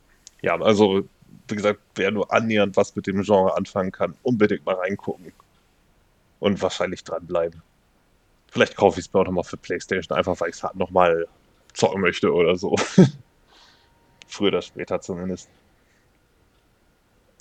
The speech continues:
Ähm, und eine physische Version soll jetzt auch demnächst endlich kommen. Die konnte man irgendwie vor, schon vor zwei Jahren vorbestellen und Kumpel sagte vorhin, dass die jetzt wohl irgendwann im November endlich erscheint.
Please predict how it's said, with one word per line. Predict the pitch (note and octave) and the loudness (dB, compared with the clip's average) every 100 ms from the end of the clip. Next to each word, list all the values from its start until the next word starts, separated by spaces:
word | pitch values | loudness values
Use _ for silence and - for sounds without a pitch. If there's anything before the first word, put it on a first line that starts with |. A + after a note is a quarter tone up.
| _ | _
Ähm, | F#2+ F2+ E2 E2+ - - - | -4 -2 -4 -10 -16 -18 -2
und | A2+ | -2
eine | A2+ | -2
physische | - D#3 D#3 C#3+ C3+ | -2 -2 0 0 -2
Version | B2+ A#2 B2 C3 B2+ | -2 0 0 0 -2
soll | G2 F#2+ | -4 -2
jetzt | G#2+ - | -4 -2
auch | F#2+ G#2 G2+ | 2 2 0
demnächst | G#2 G2 F#2 - | -4 -2 -4 -4
endlich | F2+ F2 F#2 | -8 -8 -10
kommen. | - F#2 F2+ - _ _ _ - | -4 -4 -4 -14 _ _ _ -6
Die | |
konnte | - A#2 A2+ | 0 2 4
man | G2 | 2
irgendwie | G#2+ A2 G#2+ | 2 -4 -6
vor, | - G2+ | -8 -10
schon | - G#2+ | -6 -6
vor | - G2 | -4 -8
zwei | - F2+ | -6 -4
Jahren | G2+ F#2+ | -2 -4
vorbestellen | - F#2 F#2+ - F2 F#2 F#2 | -2 -4 -4 -8 -6 -6 -6
und | F2+ | -10
Kumpel | - G#2 G2+ | -12 -10 -8
sagte | F2+ F#2 - E2 F2+ | -2 -4 -4 -10 -12
vorhin, | - F2 F2+ F2 - _ _ - _ | -10 -10 -8 -12 -16 _ _ -20 _
dass | - - | -8 -4
die | G#2 | -2
jetzt | F#2+ - | -2 -2
wohl | G2+ F#2+ E2+ | 0 0 0
irgendwann | G2 F#2+ F2 - | -2 -2 -4 -4
im | F#2 | -8
November | F2+ F#2 F#2 F#2 E2 | -6 -4 0 0 0
endlich | - - | -4 -14
erscheint. | - - F2+ F2 | -12 0 0 0